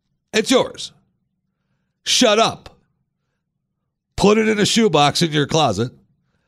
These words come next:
Throw the bag away, burn it in your fireplace, put it in the trash, take it to the dumpster behind, uh, Big Lots, I don't know what,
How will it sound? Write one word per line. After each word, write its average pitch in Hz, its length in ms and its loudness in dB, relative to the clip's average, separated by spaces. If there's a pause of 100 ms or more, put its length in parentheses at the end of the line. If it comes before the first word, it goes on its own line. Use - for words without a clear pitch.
(140)
Throw 202 420 2
the 214 100 2
bag 190 300 2
away, 151 320 2
burn 170 320 0
it 190 100 -2
in 180 80 -4
your 160 120 0
fireplace, 135 680 0
put 202 200 0
it 196 100 -2
in 180 80 -8
the 165 100 -4
trash, 151 500 0
take 185 300 -4
it 185 160 -2
to 175 120 0
the 151 80 -2
dumpster 139 480 -4
behind, 135 640 -2
uh, 131 180 2
Big 123 520 -4
Lots, 120 420 2
I 190 100 0
don't 202 160 0
know 160 140 0
what, 127 400 -2